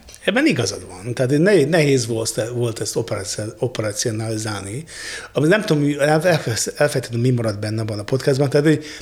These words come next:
azért mi kétezer-hét novemberében csináltunk egy baromi nagy konferenciát, ahol elmagyaráztuk, hogy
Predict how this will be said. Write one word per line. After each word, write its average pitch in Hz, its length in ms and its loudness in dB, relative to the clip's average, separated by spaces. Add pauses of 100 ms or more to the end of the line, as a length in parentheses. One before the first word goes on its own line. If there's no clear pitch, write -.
(220)
azért 170 220 6
mi 180 100 4
kétezer-hét 165 600 4
novemberében 131 880 4 (260)
csináltunk 190 460 2
egy 131 80 2
baromi 120 340 2
nagy 113 160 -2
konferenciát, 110 880 -2
ahol 127 220 4
elmagyaráztuk, 147 800 2
hogy 113 220 -2